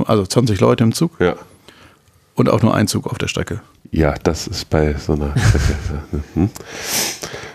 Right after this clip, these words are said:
Speaker 2: Und wenn sie da oben jetzt so eine Blockbremse eingebaut hätten, wo man stehen bleibt, bis der nächste Zug beladen ist. <laughs>
Speaker 1: Man könnte ja so eine Drehplattform bauen.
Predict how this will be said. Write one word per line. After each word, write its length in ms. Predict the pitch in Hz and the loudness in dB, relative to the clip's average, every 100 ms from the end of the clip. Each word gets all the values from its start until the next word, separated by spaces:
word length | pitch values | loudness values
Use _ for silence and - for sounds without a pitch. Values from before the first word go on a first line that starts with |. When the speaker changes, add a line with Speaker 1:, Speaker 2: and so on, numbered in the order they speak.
| - - | -20 -2
Speaker 2:
Und 140 | 95 | 2
wenn 100 | 85 | 2
sie 60 | 80 | 4
da 100 | - | 4
oben 160 | 104 | 4
jetzt 100 | 107 | 4
so 60 | 90 | 4
eine 100 | 90 | 2
Blockbremse 640 | 76 90 110 107 80 87 | 2 2 0 0 2 2
eingebaut 460 | 73 82 85 85 85 | 2 0 0 0 0
hätten, 160 | 90 85 | 0 0
wo 80 | 87 | 0
man 140 | 85 | -2
stehen 380 | - 113 104 107 | -2 2 4 4
bleibt, 160 | 95 | 2
bis 80 | 80 | 2
der 100 | 92 | 2
nächste 260 | 90 85 85 | 2 2 0
Zug 200 | - 113 | -4 0
beladen 380 | - - - - - 165 | 2 2 0 2 4 4
ist. 220 | 175 - | 0 2
<laughs> 1900 | 190 - 185 - - - 185 - 151 - 131 - - _ - - - - - | 2 4 4 4 2 2 -2 0 -2 -2 -4 -4 -8 _ -8 -8 -12 -10 0
Speaker 1:
Man 120 | 123 120 | 2 4
könnte 180 | 143 | 4
ja 60 | 143 | 4
so 80 | 117 | 6
eine 80 | 110 | 4
Drehplattform 800 | 107 143 220 - - - 95 90 | 4 2 4 2 0 -2 -4 -2
bauen. 200 | 87 76 | -2 -2